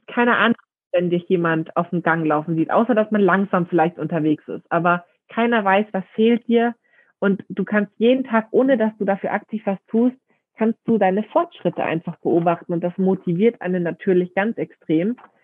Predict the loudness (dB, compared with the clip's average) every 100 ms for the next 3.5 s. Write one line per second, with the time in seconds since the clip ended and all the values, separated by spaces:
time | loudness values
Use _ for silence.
0 | _ _ -2 0 0 -4 -6 0 2 4
1 | 2 -4 _ _ _ _ -20 -6 -4 0
2 | 0 -2 -4 -6 -4 -4 -4 -4 -6 -4
3 | -2 -2 -2 -6